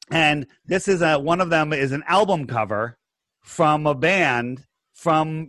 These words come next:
years before. It's the same picture. Okay.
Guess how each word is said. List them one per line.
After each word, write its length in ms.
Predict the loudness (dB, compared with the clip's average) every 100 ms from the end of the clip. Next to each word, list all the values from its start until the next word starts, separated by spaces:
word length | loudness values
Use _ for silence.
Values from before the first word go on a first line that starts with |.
| -12
years 480 | -6 0 2 2 0
before. 580 | -6 -2 2 2 0 -10 _
It's 240 | -6 -6 -4
the 100 | -6
same 360 | -2 -4 -2
picture. 500 | -2 -2 -4 -12 -14 -18 _ _ _ _ _ -18
Okay. 420 | -6 -2 0 -2